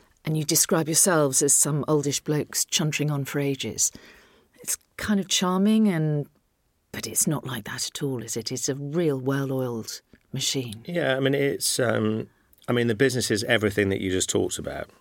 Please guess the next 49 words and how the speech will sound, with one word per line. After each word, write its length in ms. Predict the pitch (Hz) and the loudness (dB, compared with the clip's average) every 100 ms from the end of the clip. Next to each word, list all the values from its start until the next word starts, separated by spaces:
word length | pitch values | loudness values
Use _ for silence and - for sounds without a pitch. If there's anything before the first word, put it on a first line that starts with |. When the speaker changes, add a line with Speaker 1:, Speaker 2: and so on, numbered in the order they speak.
| _ _ | _ _
Speaker 2:
and 180 | 104 90 | -4 -2
more. 440 | 95 107 85 71 - | 0 0 0 -4 -10
You 120 | 117 | -8
know, 100 | 90 | -4
we've 160 | 90 90 | -4 -2
got 160 | 107 | 0
an 160 | 90 90 | 0 -2
incredibly 520 | 92 - 107 90 87 | -4 -4 -4 -2 -4
eclectic 760 | 80 - 104 - - - - - _ | -4 -4 -4 -4 -6 -6 -10 -20 _
bunch 260 | 104 95 - | -4 -4 -4
of 80 | 87 | -4
people 380 | 95 85 87 | -4 -4 -4
that, 140 | 82 92 _ | -4 -8 _
that 160 | 101 92 | -6 -4
have 180 | 85 - - - - - _ | -6 -10 -20 -20 -20 -20 _
worked 320 | 127 107 95 - | -4 -2 -2 0
very 200 | 98 92 | 0 2
hard 280 | 92 90 | 0 0
to 80 | - | -2
keep 260 | - 107 104 | -6 -8 -4
that 340 | 95 82 - | -4 -4 -6
sense 360 | - 104 95 - | -4 -2 -2 -4
of 200 | 80 - - | -8 -10 -2
being 220 | 98 90 | 0 0
unique 340 | 87 90 85 | -2 -4 -6
and 120 | 87 | -6
different. 480 | 87 87 - 87 - _ - - - - _ _ | -2 -2 -4 -6 -8 _ -20 -20 -20 -20 _ _
And 420 | 98 92 85 85 - _ _ - | -6 -2 -2 -4 -10 _ _ -8
as 160 | 98 | -6
you 60 | 85 | -4
say, 180 | - 98 | -2 -2
slightly 300 | - 78 - | -2 -6 -6
potty, 420 | - 107 - 85 | -2 -2 -2 -6
we 140 | 85 | -8
keep 260 | - 110 113 | -6 -6 -2
that 220 | 107 98 | -2 0
very 160 | 98 87 | 0 -2
much 160 | 82 | -2
alive 200 | 90 85 | -2 -2
in 100 | 85 | -2
the 60 | 85 | -2
business. 320 | 98 85 82 | -2 -2 -4
But 160 | - - | -10 -10
clearly 280 | - 113 95 | -2 0 0
you 160 | 95 | -4
can't 420 | - 123 104 87 | -4 -2 -2 -2
build 240 | 101 98 92 | -2 0 0
a 60 | |
business 440 | 85 85 85 - | -4 -8 -6 -6